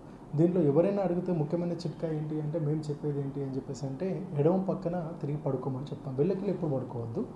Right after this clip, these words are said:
రైట్ సైడ్ పడుకోవచ్చు లేక లెఫ్ట్ సైడ్ పడుకోవచ్చు. ఒకవేళ బోర్లా పడుకున్నా కూడా బెటర్. కానీ చాలామంది ప్రాబ్లం అనేది తగ్గే అవకాశాలు చాలా వరకు ఉంటాయి. So మనం ఇందాక చెప్పుకున్నట్టు దీనివల్ల ట్రీట్మెంట్ చేసుకోకపోతే కాంప్లికేషన్స్, లైఫ్ రిస్క్ అవుతుంది.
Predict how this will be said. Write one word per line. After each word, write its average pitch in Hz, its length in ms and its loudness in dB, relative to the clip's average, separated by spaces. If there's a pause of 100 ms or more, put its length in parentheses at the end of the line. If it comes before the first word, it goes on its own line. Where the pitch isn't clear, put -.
(360)
రైట్ 143 260 4
సైడ్ 185 240 2
పడుకోవచ్చు 170 560 -2 (100)
లేక 151 180 2
లెఫ్ట్ 139 360 2
సైడ్ 143 220 2
పడుకోవచ్చు. 123 600 -6
ఒకవేళ 143 180 4
బోర్లా 143 300 6
పడుకున్నా 151 360 2
కూడా 170 120 2
బెటర్. - 280 -2 (120)
కానీ 160 200 2
చాలామంది 160 460 2
ప్రాబ్లం 156 380 8
అనేది 147 240 2
తగ్గే 139 320 2
అవకాశాలు 135 540 2 (140)
చాలా 131 160 2
వరకు 120 340 -4 (340)
ఉంటాయి. 147 260 2 (1400)
So 185 40 6
మనం 185 220 6
ఇందాక 185 260 4
చెప్పుకున్నట్టు 175 540 0
దీనివల్ల 160 400 2
ట్రీట్మెంట్ 160 680 0
చేసుకోకపోతే 147 600 0
కాంప్లికేషన్స్, 135 800 -6 (340)
లైఫ్ 143 320 2
రిస్క్ 143 240 -2
అవుతుంది. 135 400 -6